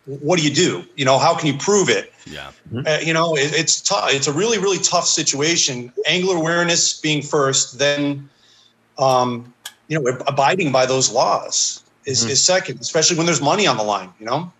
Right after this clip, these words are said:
Speaker 3: Yeah, I mean, well, we'll have a, we'll have a, uh, a lead-free extra wide gap Ned head for you. So we'll solve that problem solved.
Speaker 2: <laughs> Yeah, there you
Speaker 3: I
Speaker 2: go.
Speaker 3: <laughs> It's coming. But, and, and I know, again, I know it's not the, the, uh, nature of the thought.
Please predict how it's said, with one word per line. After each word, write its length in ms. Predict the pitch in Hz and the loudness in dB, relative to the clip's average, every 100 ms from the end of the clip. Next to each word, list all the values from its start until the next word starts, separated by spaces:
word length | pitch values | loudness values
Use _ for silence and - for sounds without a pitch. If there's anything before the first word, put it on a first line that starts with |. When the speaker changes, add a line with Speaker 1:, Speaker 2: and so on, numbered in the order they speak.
| - | -4
Speaker 3:
Yeah, 200 | 139 160 | 2 2
I 80 | 131 | 2
mean, 300 | 135 131 131 | 2 -2 0
well, 420 | 123 175 - - - | 0 0 -4 -20 -12
we'll 160 | 117 127 | -4 0
have 160 | 139 | 2
a, 340 | 131 120 113 - | 2 2 0 -6
we'll 120 | 123 | -2
have 180 | 143 135 | -2 0
a, 240 | 123 117 | -2 0
uh, 360 | 110 104 101 95 - _ 110 | 0 0 0 -4 -10 _ -14
a 120 | 104 | -4
lead-free 840 | 110 120 117 - 117 113 113 110 107 _ _ _ - | -2 -2 -4 -6 -2 0 -2 -4 -10 _ _ _ -6
extra 340 | 120 - 131 | -6 0 4
wide 380 | 120 117 110 101 - _ _ _ | 6 6 2 -2 -16 _ _ _
gap 320 | 123 113 110 117 | -2 0 0 0
Ned 240 | 110 135 | 0 2
head 420 | 131 113 107 - - | 2 2 0 -8 -14
for 220 | 120 123 | -4 0
you. 140 | 110 95 - | 0 -2 -8
So 200 | - 110 | -6 -2
we'll 80 | 117 | 0
solve 300 | 127 139 135 | 2 2 2
that 260 | 135 131 - | -2 -4 -2
problem 260 | 139 139 | 0 0
solved. 360 | 113 117 110 - - | 0 0 0 -2 -2
Speaker 2:
<laughs> 100 | - | 0
Yeah, 220 | 165 135 | 0 0
there 200 | 113 151 | 0 0
you 60 | 151 | 2
Speaker 3:
I 60 | 147 | 2
Speaker 2:
go. 180 | 151 240 | 0 0
Speaker 3:
<laughs> 80 | - 226 - 220 196 185 214 220 | 0 0 0 0 0 0 -2 0
It's 180 | 208 202 | 0 2
coming. 380 | 233 220 147 - 160 - - | 2 2 0 -2 -6 -8 -6
But, 320 | 175 170 165 185 185 214 | 0 0 0 -2 -2 -2
and, 160 | 185 | -2
and 160 | 185 180 | 0 0
I 80 | 180 | 0
know, 140 | 185 | 0
again, 220 | 170 160 151 | 0 0 0
I 20 | |
know 140 | 156 | 0
it's 100 | 151 | 0
not 160 | 151 143 | -2 0
the, 680 | 135 123 71 127 131 123 - - | -2 -2 -4 -2 0 -2 -8 -6
the, 80 | 127 | 0
uh, 140 | 120 | 0
nature 320 | 123 131 135 | 0 -2 -2
of 40 | 120 | -4
the 80 | - | 0
thought. 200 | 139 | 0